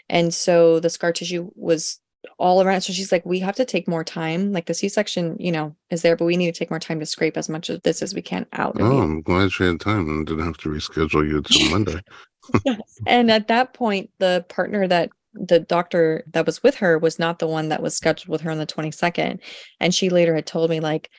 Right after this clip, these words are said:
Speaker 1: "I'm so glad you were late because, you know, if it was that day and we opened you up, might not have been able to, like, really tend to you like we wanted to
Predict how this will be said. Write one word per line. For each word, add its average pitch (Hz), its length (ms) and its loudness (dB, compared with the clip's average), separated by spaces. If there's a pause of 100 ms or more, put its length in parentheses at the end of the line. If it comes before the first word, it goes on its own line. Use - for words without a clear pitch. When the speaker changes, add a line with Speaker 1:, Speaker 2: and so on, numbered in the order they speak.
(200)
Speaker 1:
"I'm 202 140 4
so 277 200 6
glad 269 300 4
you 220 80 0
were 185 140 -2
late 214 380 0
because, 170 880 0 (120)
you 190 200 0
know, 156 420 0
if 180 300 0
it 185 160 0
was 170 600 0 (220)
that 185 380 0
day 196 420 2
and 165 240 -4
we 165 140 2
opened 165 240 -2
you 175 100 0
up, 170 240 2 (600)
might 185 240 2
not 185 160 2
have 175 100 -2
been 170 160 0
able 165 400 0
to, - 220 -2
like, 156 320 -2 (180)
really 165 380 4
tend 165 280 -2
to - 80 -2
you 160 60 2
like 156 160 -2
we 165 80 0
wanted 160 260 -2
to 156 320 -2